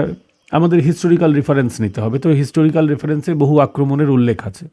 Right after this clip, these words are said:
তো সেই ভগ্ন মন্দির দিয়ে, তার সমস্ত অবশেষ দিয়ে, মানে নতুন করে মসজিদ হয়নি, ওখানে মন্দির ছিল, এ কথা Archaeological Survey of India বলছে।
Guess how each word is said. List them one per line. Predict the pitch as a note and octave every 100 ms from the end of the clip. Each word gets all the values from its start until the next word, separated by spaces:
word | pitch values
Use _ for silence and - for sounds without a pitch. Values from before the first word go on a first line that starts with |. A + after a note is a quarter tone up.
| _ _ _ _ - - -
তো | E3+
সেই | - F3+ F#3
ভগ্ন | D#3+ C3 C#3+ F3
মন্দির | G3+ F3+ F3 E3+ D#3
দিয়ে, | C#3 D3 C3 B2+ C3+
তার | C#3+ C#3+ C3+ - - _ -
সমস্ত | - C#3 - -
অবশেষ | - D3+ D#3 E3+ D3+
দিয়ে, | B2 C3+ A#2+ A#2
মানে | C3+ D#3
নতুন | E3 D#3+ F#3+
করে | F#3 G3
মসজিদ | F#3+ D#3 F3
হয়নি, | C#3+ A#2 F#2 F#2 _ _
ওখানে | - C3+ C3
মন্দির | C3+ D3+ D#3
ছিল, | - E3 F#3 F#3 - - -
এ | B2+
কথা | C3+ C3+ - C3+
Archaeological | B2+ D#3 D3+ C#3+ D3
Survey | - C3 C3 C#3
of | C3+ -
India | E3+ D3+ B2+
বলছে। | G2 F2+ F#2 -